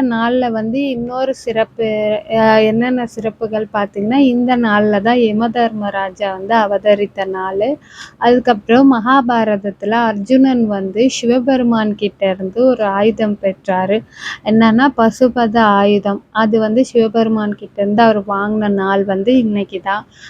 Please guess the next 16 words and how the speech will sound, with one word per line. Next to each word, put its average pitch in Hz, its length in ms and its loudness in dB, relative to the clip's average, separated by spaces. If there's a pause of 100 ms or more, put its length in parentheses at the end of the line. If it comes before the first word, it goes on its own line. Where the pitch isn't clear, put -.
(120)
அது, 214 180 -4
அதுக்கப்புறம் 233 720 2
பாத்தீங்கன்னா, 220 680 2
பன்னீர் 233 560 4
ஆழ்வார், 208 600 2
அதுலயும் 240 880 2
முக்கியமா 240 640 0
நம்மாழ்வார் 226 840 2
பிறந்த 220 380 -2
தினமும் 214 560 0
இன்னைக்கு 208 480 0
தான். 220 240 -2 (720)
திருமால்பாடி 269 1080 4
என்ற 220 320 -2 (160)
ஊர்ல 220 440 4
வந்து 208 300 0